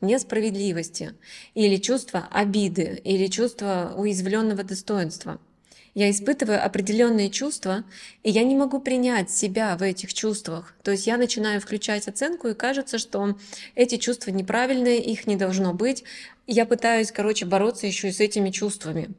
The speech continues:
что не надо делать, потому что, м, мы имеем право испытывать разные чувства. А, на это заточена вся наша нервная система, чтобы мы могли...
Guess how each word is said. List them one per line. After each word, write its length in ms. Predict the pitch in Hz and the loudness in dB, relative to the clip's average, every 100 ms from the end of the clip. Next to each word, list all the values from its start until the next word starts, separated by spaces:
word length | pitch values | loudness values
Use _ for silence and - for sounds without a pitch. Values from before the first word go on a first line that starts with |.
| _ | _
что 240 | - - 220 | -4 2 6
не 120 | 220 | 6
надо 280 | 220 196 180 | 4 2 0
делать, 420 | 190 254 320 - - - - - | 0 0 0 -8 -20 -20 -18 -8
потому 280 | 208 208 220 | -2 0 2
что, 200 | 220 - | 0 0
м, 960 | 196 190 185 190 190 180 180 175 170 202 | 0 0 -2 -2 -2 -2 -2 -2 -4 4
мы 180 | 226 233 | 6 6
имеем 280 | 220 208 208 | 4 2 0
право 520 | - 190 170 165 - | 0 -2 -2 -6 -8
испытывать 640 | - 190 - 233 202 180 - | -6 -4 -2 -2 -2 -6 -4
разные 360 | 175 175 170 | -4 -2 -4
чувства. 500 | 175 175 160 - - - - - - - | -4 -4 -6 -10 -14 -14 -18 -18 -18 -8
А, 420 | 214 175 175 170 | -2 0 0 0
на 180 | 170 190 | 2 4
это 240 | 220 262 202 | 4 4 2
заточена 500 | 190 214 233 214 190 | 2 2 0 0 -2
вся 200 | 190 214 | 0 0
наша 260 | 185 185 | 0 -2
нервная 320 | 180 190 175 175 | -2 -2 -2 -4
система, 420 | 180 180 285 294 | -4 -2 -2 -2
чтобы 240 | - 190 | -6 -6
мы 160 | 190 233 | -2 -2
могли... 480 | 220 196 208 185 | -2 0 0 -2